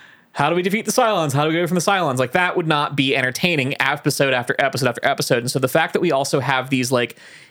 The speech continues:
interpersonal conflicts and these, like, you know, th-, you know, the, the, I think both shows do a good job of showing, like, how, how humanity can turn on each other in such a tense situation when really you need to unite and,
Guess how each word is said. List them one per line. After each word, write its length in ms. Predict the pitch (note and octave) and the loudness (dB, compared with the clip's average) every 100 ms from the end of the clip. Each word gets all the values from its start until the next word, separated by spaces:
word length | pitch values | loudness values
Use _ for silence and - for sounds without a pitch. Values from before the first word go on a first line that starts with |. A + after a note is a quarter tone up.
| _ | _
interpersonal 680 | C#3+ E3+ E3 E3 E3 E3 C#3 | 0 0 0 -2 0 0 0
conflicts 800 | C#3 B2+ B2 - B2 A#2 - - | 0 0 -2 0 0 0 -4 -2
and 280 | C3 A#2+ A#2+ | 0 0 0
these, 240 | A#2+ B2 | -2 0
like, 320 | B2+ A#2+ A#2 - - - - | 0 0 -4 -10 -20 -20 -4
you 100 | - | 0
know, 260 | B2+ A#2 A#2+ - - C#3+ - | 2 0 -2 -8 -18 -18 -8
th-, 120 | - - C#3+ D#3+ - | -8 -8 -12 -8 -2
you 100 | C3+ | 0
know, 140 | B2 | 0
the, 140 | B2+ G#2 | -2 -2
the, 340 | C3+ C3 B2+ | 0 0 0
I 40 | C3 | 0
think 140 | D#3 | 0
both 200 | D3+ D3+ | 0 0
shows 220 | - D#3+ C3+ | 0 0 0
do 140 | C#3 | -2
a 40 | C3 | 0
good 160 | C#3 | 0
job 240 | B2+ B2+ B2 | 0 0 0
of 100 | A#2+ | -2
showing, 380 | - B2+ B2 | 0 0 0
like, 180 | B2 A#2+ | 0 -2
how, 400 | - B2 A#2+ A#2+ - - - - - | 0 0 0 -2 -6 -20 -20 -20 -14
how 160 | - C#3+ | -2 -2
humanity 460 | - C3+ C#3 C#3+ | 0 0 0 -2
can 160 | - C3+ | -2 -4
turn 260 | - D3+ C#3+ | -2 -2 0
on 100 | C3 | -2
each 260 | A#2 - | -2 0
other 320 | D3 C3+ B2+ B2 | 0 2 0 0
in 380 | C3 A#2+ A#2+ | 0 0 -2
such 340 | A#2 C#3 B2 - | -2 0 -2 -2
a 400 | B2+ A#2+ A#2 A#2 - - - _ _ | -2 0 0 -2 -6 -20 -20 _ _
tense 260 | - D3 C#3 | -2 0 0
situation 960 | - D3 D3+ C3 B2+ A#2+ C3 A#2+ C3 C#3 | -2 0 2 2 0 0 0 0 -4 -4
when 240 | - B2+ B2 | 0 0 2
really 240 | C3+ C3+ | 0 0
you 80 | B2+ | 0
need 160 | B2 | -2
to 80 | B2 | -2
unite 460 | B2+ A#2 C3 A#2+ - B2+ | -2 0 0 0 -2 -2
and, 480 | A#2+ A#2 A#2 - | 0 -2 -4 -6